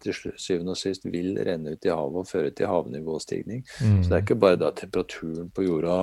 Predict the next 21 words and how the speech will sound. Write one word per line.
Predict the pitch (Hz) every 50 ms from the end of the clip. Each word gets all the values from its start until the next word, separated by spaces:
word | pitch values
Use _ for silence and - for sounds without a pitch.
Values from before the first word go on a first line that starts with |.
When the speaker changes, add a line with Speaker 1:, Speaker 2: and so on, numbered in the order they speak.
| - - _ _ _ _ _ _ _ _ _ _ _ _
Speaker 1:
gjør | - - - 87 82 85 85 85 87 85
at, | - _ - - 92
eh, | 92 92 90 87 87 87 85 82 82 - - - - - - - - - - _ _ - _ _
ting | - 104 95 95
endrer | 92 80 80 82 85
seg, | - - 90 85 85 82 87 90 87 87 - -
og | 92 87 87 85 85 85 85 87 87 92 95 98 92 95 95 95 92 95 95 95 95 95 95 95 101 107 107 107 107 107 104 104 110
deler | 104 101 95 87 87 90 92
av, | 92 92 92 92 90 92 92 92 92 95 98 - - - - - - - - - - - - - - - - - - -
deler | - 110 110 113 101 90 85 78 80 95 98 98 98
av, | 98 98 98 98 95 95 98 101
eh, | 98 95 98 95 98 95 92 - 110 107 101
av | 101 98
jorda | 95 95 92 92 95 98
blir | 98 98 95 95 95 98 95 90
nærmest | 92 98 92 80 87 90 - -
ubeboelig. | 101 98 101 104 98 92 90 87 90 104 135 139 131
Men | 120 110 104 107 117 120 110 92 - - - - -
hvis | 135 104 104 110 110 - - - - - - - _ _ _ _ _ _ _ - -
havet | 110 95 - - 92 92 87 76 82 107 107
stiger | - - - 95 95 95 95 101 110 113 120 117 120